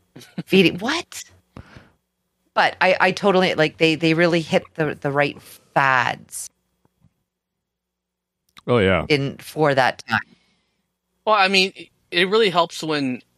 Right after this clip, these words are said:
Speaker 3: Nami Ishii, the director, I think based most of this, if not all of this experience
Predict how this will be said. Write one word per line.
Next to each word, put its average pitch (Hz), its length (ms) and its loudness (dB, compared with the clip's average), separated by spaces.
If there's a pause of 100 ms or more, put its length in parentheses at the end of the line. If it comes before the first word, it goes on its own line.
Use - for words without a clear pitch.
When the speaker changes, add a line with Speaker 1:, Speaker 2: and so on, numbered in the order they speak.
(220)
Speaker 3:
Nami 139 280 -2
Ishii, 127 420 -4
the 117 100 -6
director, 117 680 -2 (680)
I 123 100 -2
think 139 380 -8
based 131 360 -4
most 127 280 -6
of 120 60 -12
this, 110 380 -10 (1040)
if 135 160 -4
not 143 140 0
all 135 160 4
of 139 80 -2
this 120 180 -6
experience 117 440 -8